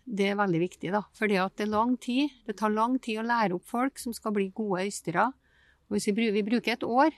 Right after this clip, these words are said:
på å lære opp en god yster. Og hvis de da forsvinner etter et år eller to, eh, da har vi ikke lyktes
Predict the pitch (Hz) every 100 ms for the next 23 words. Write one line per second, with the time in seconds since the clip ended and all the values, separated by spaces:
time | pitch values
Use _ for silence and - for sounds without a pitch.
0 | _ - 233 233 202 185 208 196 185 196
1 | - - 156 - _ _ _ _ _ _
2 | - 202 214 220 214 208 208 214 233 233
3 | 269 269 - _ _ _ - 226 214 214
4 | 214 190 190 190 185 185 170 139 _ _
5 | - 214 202 202 208 208 214 220 214 165
6 | 165 175 185 190 190 196 196 - _ -
7 | - - - _ 277 277 - 196 226 -
8 | - 226 -